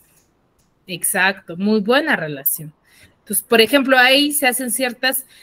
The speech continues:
representaciones, o mejor dicho, escenificaciones que hacen que se,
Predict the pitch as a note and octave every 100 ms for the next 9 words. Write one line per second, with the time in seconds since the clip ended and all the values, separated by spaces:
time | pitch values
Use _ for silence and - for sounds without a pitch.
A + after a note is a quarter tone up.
0 | _ G#3 A#3 A3+ G#3+ A3 G3+ G3+ B3 C4
1 | C4 G#3 - A3 A3 A#3 - G#3+ G#3+ G3+
2 | G3 G#3 - F#3+ - G#3+ B3+ G4 - _
3 | _ _ _ _ - A3+ A3+ C4+ C#4 -
4 | G#3+ G#3+ C4 C4+ - A3+ G#3 - G3 F#3
5 | F3+ F3+ -